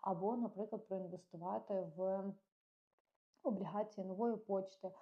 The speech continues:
або проінвестувати в, е, накопичувальне страхування життя, або навіть в недержавний пенсійний фонд.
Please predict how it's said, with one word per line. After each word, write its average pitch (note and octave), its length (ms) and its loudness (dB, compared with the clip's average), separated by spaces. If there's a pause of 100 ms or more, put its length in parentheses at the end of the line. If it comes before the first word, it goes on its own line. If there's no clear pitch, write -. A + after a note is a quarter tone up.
(220)
або G#3 200 4
проінвестувати G#3 1000 -2 (120)
в, F3+ 260 -4
е, F#3+ 580 2
накопичувальне G#3 800 -2
страхування G3+ 680 -2
життя, G3 540 -6
або G3+ 420 2
навіть G3+ 440 -2
в G3+ 40 -2
недержавний G#3 640 0
пенсійний G#3+ 540 -4
фонд. G#3 420 0